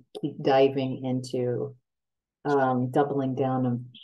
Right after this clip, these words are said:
what they feel comfortable with. And what they feel comfortable with is some really, um, dark, um, behaviors.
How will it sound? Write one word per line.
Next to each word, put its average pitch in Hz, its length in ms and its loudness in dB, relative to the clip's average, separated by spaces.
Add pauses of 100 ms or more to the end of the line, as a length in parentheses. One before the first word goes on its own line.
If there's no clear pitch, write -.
(300)
what 147 220 4
they 143 160 8
feel - 140 4
comfortable - 600 -2
with. 110 300 -6
And 139 120 -4
what 143 140 0
they 135 140 2
feel 127 160 0
comfortable 139 540 -2
with 123 200 0
is - 180 -6
some 143 120 -2
really, 120 480 -2
um, 120 360 -2
dark, - 440 0 (960)
um, 139 580 0 (1900)
behaviors. - 880 -2